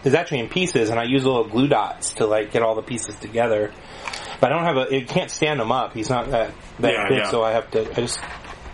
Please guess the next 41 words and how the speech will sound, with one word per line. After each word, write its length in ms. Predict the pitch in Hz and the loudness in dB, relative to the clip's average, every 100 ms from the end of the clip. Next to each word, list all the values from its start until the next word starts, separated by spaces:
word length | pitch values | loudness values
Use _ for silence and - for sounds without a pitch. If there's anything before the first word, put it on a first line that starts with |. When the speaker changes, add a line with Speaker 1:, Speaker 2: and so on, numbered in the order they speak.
| - - | -16 -12
Speaker 1:
keep 240 | - 131 131 | -4 -2 0
him 160 | 113 | 0
in, 480 | 110 107 104 104 104 - - - | 0 0 -2 -6 -8 -12 -18 -6
yeah, 160 | 110 101 | -4 0
he's 240 | 107 107 - - | -2 -4 -10 -8
top 220 | - 117 - | 4 4 4
heavy. 300 | 104 101 98 - - - - | -2 -2 -6 -10 -12 -12 -4
Speaker 2:
That's 200 | 123 117 | 0 2
a 40 | |
nice 220 | 110 104 | 2 2
piece, 240 | 117 104 - | 0 -2 0
though. 160 | 92 | 0
I 80 | 90 | 2
like 220 | 95 92 | 0 0
that. 180 | 95 92 | 0 0
I, 160 | 101 101 - - - | 0 -4 -12 -14 -2
I 140 | 113 | -2
have 120 | 104 | -2
never 360 | 101 107 120 113 | 0 2 2 0
gotten 240 | 107 104 104 | 0 0 -2
into 160 | 101 | -2
prototypes 720 | 92 110 104 107 92 90 - - - - - - - | 0 0 2 0 0 -2 -8 -10 -16 -20 -16 -6 2
Speaker 1:
Me 100 | 175 | 2
Speaker 2:
at 60 | 185 | 4
Speaker 1:
neither. 160 | 160 | 4
This 140 | 151 160 | 4 2
is 40 | |
the 60 | 175 | 2
Speaker 2:
all. 60 | |
Speaker 1:
only 120 | 165 | 2
one 120 | 151 131 | 2 0
I 80 | |
have, 320 | 127 151 131 113 | 0 0 0 0
and 120 | 117 | -2
this 160 | 120 | -2
is 60 | 120 | 0
probably, 280 | - 123 113 - - | 2 2 0 -2 -2
but 140 | 135 | 2
Bane 280 | 180 247 247 185 | 2 2 2 2
is 180 | 165 147 | 6 6
my, 680 | 147 139 131 131 127 120 | 4 0 0 0 0 0